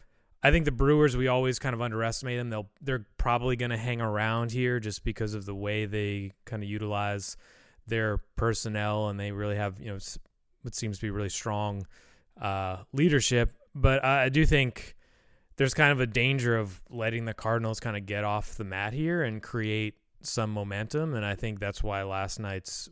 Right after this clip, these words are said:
win was, um, so big, because the Cardinals are probably gonna hit a wall, uh, at some point. And as Rizzo said, they seem to really enjoy just being able to be back out on the field again. But, um, this is a chance to really,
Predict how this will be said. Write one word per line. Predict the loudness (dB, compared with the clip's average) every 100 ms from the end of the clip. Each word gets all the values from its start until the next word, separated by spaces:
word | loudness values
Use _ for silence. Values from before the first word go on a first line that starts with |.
| -8
win | -4 -4 -4 -4
was, | -2 0 -2 -8 -14 _ -20 _ _ -10
um, | -8 -8 -10 -12 -16 _ _ _ _ -10
so | -4 -2
big, | -2 -2 -2 -2
because | 0 0
the |
Cardinals | 4 6 6 6
are | 6
probably | 8 6 4
gonna | -2
hit | -2 -2
a |
wall, | 0 0 0 -4 -8 _
uh, | -10 -8 -8 -10 _ _ _ -6
at | -4 -4
some | -4 -2 4
point. | 4 4 -2
And | -2
as | -4 -4
Rizzo | -4 -2 -2
said, | -4 -4 -4 -4
they | -6 -6 -8 -14 _ -20 _ -20 _
seem | 0 2 4
to | 6
really | 8 8
enjoy | 4 2 4 6 4
just | 2 -2 -4 -8 -14 -6
being | -4 -2 0
able | 0 2 0
to | 0
be | -4 -2 0
back | 2 0
out | 0 0
on | 0 -2
the |
field | -8 -2 0 2
again. | 2 0 0 0
But, | 2 2 2 -4 -18 _ _ _
um, | -6 -4 -4 -4
this | -2 0
is | 0
a | -2
chance | 0 0 0 -2
to | -2 0
really, | 2 2 2 0 -2